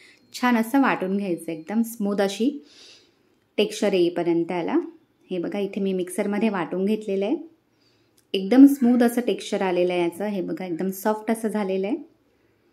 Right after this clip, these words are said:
आता हे एका प्लेटमध्ये काढून घेते. पनीर शक्यतो असं घट्ट घ्या, असं एकदम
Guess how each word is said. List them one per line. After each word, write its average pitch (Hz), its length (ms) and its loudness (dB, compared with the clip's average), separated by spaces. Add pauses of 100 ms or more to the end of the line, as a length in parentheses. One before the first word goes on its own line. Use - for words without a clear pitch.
(1500)
आता 196 160 -2
हे 214 60 2
एका 214 160 -2
प्लेटमध्ये 208 500 0
काढून 185 360 -2
घेते. 208 440 -4 (260)
पनीर 233 340 4
शक्यतो 254 500 0
असं 247 320 2
घट्ट - 340 -2
घ्या, 196 320 0 (600)
असं 190 180 -4
एकदम 214 500 0